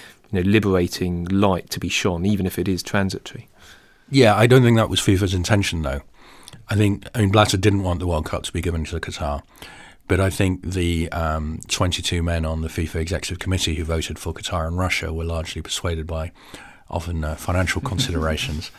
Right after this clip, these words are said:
Speaker 2: So it's not that they thought, "Great, this will shine a light on the human rights abuses in these countries." In fact, to the contrary, um, they, um, were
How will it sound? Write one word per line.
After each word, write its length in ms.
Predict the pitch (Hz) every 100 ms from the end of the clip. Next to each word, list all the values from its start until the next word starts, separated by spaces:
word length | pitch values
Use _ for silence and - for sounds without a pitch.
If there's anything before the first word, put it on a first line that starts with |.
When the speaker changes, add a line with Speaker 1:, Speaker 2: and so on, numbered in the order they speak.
| - - - - -
Speaker 2:
So 300 | - 101 90
it's 180 | 90 -
not 200 | 92 90
that 120 | 90
they 160 | 90 85
thought, 280 | 98 85
"Great, 240 | - 92 78
this 180 | 80 -
will 80 |
shine 300 | 85 - 85
a 60 | 80
light 300 | 82 82 -
on 80 | 80
the 80 | 82
human 240 | 82 82
rights 280 | 80 73 -
abuses 360 | 80 80 -
in 140 | 87 78
these 160 | 80
countries." 560 | - 87 - 78 78 - - - - -
In 120 | -
fact, 220 | 92 90 -
to 80 | 85
the 80 |
contrary, 640 | 82 92 82 80 73 76 67
um, 480 | - 80 76 76 73
they, 520 | 90 87 78 76 76
um, 400 | - 78 76 78
were 140 | 80